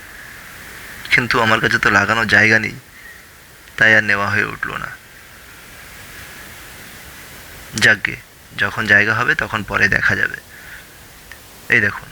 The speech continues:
একটা হাঁস, হাঁসের দামটা জিজ্ঞাসা করলাম, বলল নশো টাকা। চলুন, এবার বাড়ি ফেরার পালা। আপনাদের যদি আমাদের ব্লগটা ভালো লেগে থাকে,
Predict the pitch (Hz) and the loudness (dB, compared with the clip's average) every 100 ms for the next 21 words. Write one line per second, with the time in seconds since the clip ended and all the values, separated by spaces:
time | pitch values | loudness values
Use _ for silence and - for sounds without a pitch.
0 | - - - - - - - 101 - - | -20 -20 -10 -4 0 2 4 4 4 2
1 | - - - - - - - 180 - 151 | 0 -8 -20 -20 -20 -16 0 2 4 4
2 | 117 117 147 139 143 170 - 143 110 110 | 4 4 2 2 0 2 2 0 0 0
3 | - - - - 123 127 113 104 101 117 | -2 -14 -14 -4 0 2 2 2 2 2
4 | - - - - - - - - - - | 0 -4 -6 -10 -16 -20 -20 -18 -18 -20
5 | - - - - - - - - - - | -20 -20 -20 -20 -20 -20 -20 -20 -20 -20
6 | - - - 110 101 90 - 101 107 98 | -16 -2 0 0 -2 -2 0 2 2 4
7 | 98 104 - 113 123 123 123 147 - - | 2 2 2 6 6 4 2 0 -4 -20
8 | - - - - - 113 117 117 110 113 | -20 -20 -20 -10 -4 2 2 4 4 6
9 | 113 104 104 104 98 101 - 110 95 101 | 6 4 4 2 4 0 2 -2 -2 0
10 | 101 104 107 120 120 | 2 2 2 0 -2